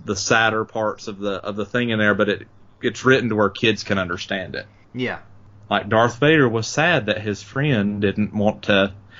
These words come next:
Speaker 1: didn't want to join him on the dark side or something is what it said about Obi-Wan. And I'm like,
Speaker 2: Huh.
Speaker 1: I'm like, "Oh, Obi-Wan, Obi-Wan really tried to kill him." <laughs>
Speaker 2: We gotta, they, they watered it down a little bit too much for you, but we'll tell you the truth, you know.
Speaker 1: We'll tell you the truth.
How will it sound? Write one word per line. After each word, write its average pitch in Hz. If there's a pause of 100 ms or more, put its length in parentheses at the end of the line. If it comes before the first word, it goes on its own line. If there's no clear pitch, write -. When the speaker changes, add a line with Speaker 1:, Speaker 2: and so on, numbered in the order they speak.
(460)
Speaker 1:
didn't 156
want 156
to 143
join 151
him 143
on 127
the 120
dark 131
side 113
or 104
something 117
is 104
what 110
it -
said 113
about 104
Obi-Wan. 95 (720)
And 123
I'm 120
like, 104 (180)
Speaker 2:
Huh. 156
Speaker 1:
I'm 147
like, 127 (240)
"Oh, - (400)
Obi-Wan, 151 (200)
Obi-Wan 151
really 156
tried 165
to 139
kill 180
him." 131
<laughs> -
Speaker 2:
We 127
gotta, 117 (540)
they, 123
they 139
watered 139
it 110
down 139
a 123
little 147
bit -
too 143
much 131
for 98
you, 92
but -
we'll 190
tell 151
you 147
the 117
truth, 113
you 120
know. -
Speaker 1:
We'll -
tell 175
you 156
the 131
truth. 139